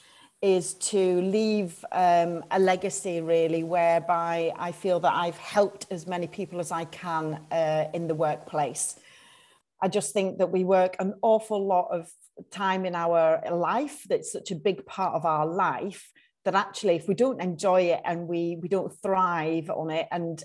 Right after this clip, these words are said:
um, then it must, it must be awful. So I just really want to make sure that I'm helping people, uh, be, have a better working life. Um, and what that does, actually, what that does for businesses, if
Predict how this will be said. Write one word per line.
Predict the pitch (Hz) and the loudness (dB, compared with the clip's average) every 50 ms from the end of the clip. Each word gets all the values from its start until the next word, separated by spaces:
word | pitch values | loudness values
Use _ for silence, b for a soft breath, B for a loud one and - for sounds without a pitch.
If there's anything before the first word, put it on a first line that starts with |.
| - - | -4 -2
um, | 170 165 165 165 160 165 165 156 160 b b b b b b _ _ - - | 2 2 2 2 0 -2 -4 -8 -10 b b b b b b _ _ -2 0
then | 208 208 202 196 196 196 | 0 2 2 0 -2 -2
it | 214 226 202 | -2 -2 -2
must, | 240 233 - - _ _ _ _ _ _ - | -2 -6 -6 -10 _ _ _ _ _ _ -4
it | - 226 | -2 -2
must | 254 262 - - | -2 -2 0 2
be | 208 185 | 4 6
awful. | 170 185 226 262 247 - - 262 247 233 | 6 6 4 2 2 0 0 0 0 0
So | - 240 208 | -2 -2 -2
I | - 262 254 269 | -2 0 -2 -4
just | 247 254 - - - | -4 -6 -8 -4 -2
really | 208 190 180 170 | -2 0 0 0
want | 170 170 165 - | 0 0 -2 -4
to | - 180 | -8 -6
make | 175 170 - - | -6 -6 -6 -6
sure | - 190 180 | -4 -4 -2
that | 156 165 107 120 | -2 -2 -2 -2
I'm | 175 175 160 | -2 -2 -4
helping | 151 - - 214 208 208 202 202 185 165 | -6 -2 0 0 0 0 -2 -6 -6 -6
people, | 156 170 175 160 156 - 165 165 156 156 - - | -6 -4 -6 -6 -4 -2 -2 0 0 0 -2 -4
uh, | - 156 - - - 156 _ - | -6 -6 -6 -6 -10 -14 _ -2
be, | 196 175 170 170 - | 0 0 0 0 -4
have | - 175 190 170 | -6 -8 -4 -4
a | 170 | -6
better | 151 151 - 180 175 - - - 190 175 170 | -6 -4 -4 -4 -4 -4 -6 -2 0 0 0
working | 160 160 165 175 180 170 165 165 - 175 165 160 | -2 -2 0 2 2 2 2 0 -6 -8 -6 -4
life. | 165 160 160 151 156 151 160 156 - - - - b b b b b b b b b b b b - | -2 -2 0 0 0 0 -2 -6 -12 -18 -20 -20 b b b b b b b b b b b b 2
Um, | 202 196 190 190 196 196 - - | 4 4 4 4 2 0 0 2
and | 220 226 | 4 6
what | 240 311 311 - - | 6 6 4 4 2
that | 240 254 277 - 240 - | 2 2 0 -2 -6 0
does, | - 175 156 160 160 165 | 0 2 2 2 0 -2
actually, | 196 180 - - - - 185 175 165 160 160 | -4 -6 -8 -10 -10 -4 0 2 4 4 4
what | 165 180 214 208 | 2 2 0 0
that | - 214 - 185 | 0 -2 -2 0
does | - 208 185 156 - | -2 -4 -4 -4 -4
for | - - 156 | -6 -4 2
businesses, | 156 240 247 240 277 262 233 - - 175 160 160 156 | 4 4 4 4 2 -2 -2 0 0 0 0 0 0
if | 180 165 | -6 -8